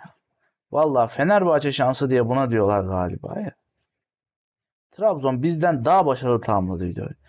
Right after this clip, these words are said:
Her neyse. Bugün videomuzda Fenerbahçe'nin yeni transferlerle neler yapabileceğini gösterdik.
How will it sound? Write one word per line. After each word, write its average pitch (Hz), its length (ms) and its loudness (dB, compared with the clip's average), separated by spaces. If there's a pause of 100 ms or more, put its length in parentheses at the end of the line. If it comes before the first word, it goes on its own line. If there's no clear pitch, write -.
(260)
Her 143 180 -2
neyse. 110 480 -4 (720)
Bugün 147 300 -2
videomuzda 147 680 0 (120)
Fenerbahçe'nin 135 640 0
yeni 131 180 -2
transferlerle 131 720 2
neler 123 240 0
yapabileceğini 117 680 0
gösterdik. 113 600 -2